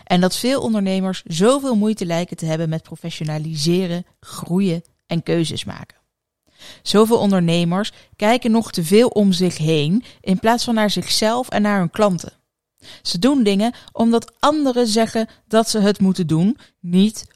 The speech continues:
omdat ze er zelf in geloven. Soms omdat ze wanhopig zijn en daarom maar blind op anderen vertrouwen. Misschien ben jij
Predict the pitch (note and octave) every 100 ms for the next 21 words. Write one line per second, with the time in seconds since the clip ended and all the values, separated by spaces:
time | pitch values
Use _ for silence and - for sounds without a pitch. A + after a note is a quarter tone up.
0 | _ F#3+ F#3 D#3 - - E3 D3+ D3 B2+
1 | D#3 - D#3 C#3+ - D3+ F3+ F3+ D#3+ -
2 | _ _ _ _ _ _ - - - B3+
3 | A#3+ A3+ G#3+ - F#3+ F#3 E3 D#3 F3+ F#3+
4 | C#3+ - - F#2 D#2 - - - E3 E3
5 | D#3 E3+ F#3 F3 E3 D#3 D#3 E3+ G3 -
6 | E3 D#3 D#3+ D#3 D#3 - D#3 D3 - -
7 | _ _ _ _ _ _ _ _ _ -
8 | - - - C#4+ C4 B3+ G3+ G#3 A3 B3
9 | C#4